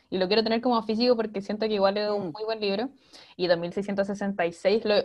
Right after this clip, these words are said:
Speaker 1: intenté comprar por Mercado Libre y me, como que me cancelaron la venta, entonces yo creo que era como una
Speaker 2: No,
Speaker 1: señal de que no
Speaker 2: pucha.
Speaker 1: tenía que leerlo. Pero es que es
Speaker 2: Pucha.
Speaker 1: súper, en toda su edición, y aparte como que está agotado, yo vivo en La Serena y en todas las librerías no
Speaker 2: Sí,
Speaker 1: quedaban
Speaker 2: po.
Speaker 1: copias, ¿cachai? Entonces como, a-, entre que estaba agotado y entre que era un,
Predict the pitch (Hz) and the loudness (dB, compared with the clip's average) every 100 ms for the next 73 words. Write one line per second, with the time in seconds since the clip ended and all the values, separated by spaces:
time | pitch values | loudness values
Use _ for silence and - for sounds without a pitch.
0 | - 214 220 214 240 262 269 302 320 269 | 0 -2 -2 2 4 6 6 4 2 2
1 | 247 254 247 226 269 285 269 240 240 233 | 6 6 6 4 4 4 4 2 4 4
2 | 220 208 202 190 220 247 220 208 226 240 | 4 2 4 2 4 4 4 2 0 0
3 | 233 240 226 240 240 240 240 - 220 240 | 0 0 2 4 6 6 4 2 2 2
4 | - 220 175 196 214 226 226 240 240 247 | 4 2 0 2 2 4 4 6 6 6
5 | 262 202 202 220 311 _ _ - _ 196 | 6 6 4 -2 -4 _ _ -20 _ -4
6 | 190 185 190 226 247 233 247 - 208 220 | 0 -2 -2 0 2 4 4 6 4 4
7 | 214 247 349 370 392 339 - 240 330 285 | 8 8 8 8 6 6 6 6 6 4
8 | 277 349 320 262 - 320 320 247 302 294 | 4 2 2 4 6 6 8 6 6 4
9 | 311 330 - 254 240 320 262 - 269 311 | 4 2 4 4 4 2 2 4 4 4
10 | 269 269 294 285 254 285 285 - 220 285 | 4 4 4 4 4 4 0 0 2 2
11 | 269 226 226 226 233 254 262 277 277 262 | 0 0 2 2 2 2 0 0 2 2
12 | 254 240 - - _ _ - 208 214 233 | 2 -2 -12 -20 _ _ 4 4 6 2
13 | 220 240 254 294 285 262 277 302 269 214 | 4 6 8 8 8 8 6 6 0 -2
14 | 214 233 262 | 0 2 2